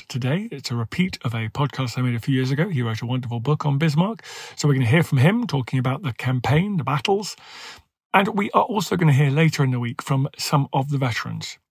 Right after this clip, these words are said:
Interviews recorded before their deaths in which they talk about what it was like to fight, both on the German and British sides. Very excitingly, we've also got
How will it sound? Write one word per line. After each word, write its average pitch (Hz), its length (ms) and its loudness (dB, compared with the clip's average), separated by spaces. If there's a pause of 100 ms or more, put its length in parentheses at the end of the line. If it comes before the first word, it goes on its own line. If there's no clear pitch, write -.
(100)
Interviews 185 400 2
recorded 143 540 2 (240)
before 185 400 2
their 170 180 2
deaths 139 440 -2
in 117 100 -2
which 120 220 -8
they 120 160 0
talk - 480 -8 (260)
about 113 380 -4
what 127 120 -2
it 120 80 -6
was 117 140 -10
like 117 320 -8 (300)
to - 80 -6
fight, - 440 -4 (680)
both 123 320 -2 (200)
on 120 140 0
the 120 80 -2
German 117 460 0
and 117 180 -4
British 117 320 -6
sides. 113 600 -8 (1040)
Very 190 180 6
excitingly, 180 540 2
we've 180 120 2
also 156 280 2
got 135 320 2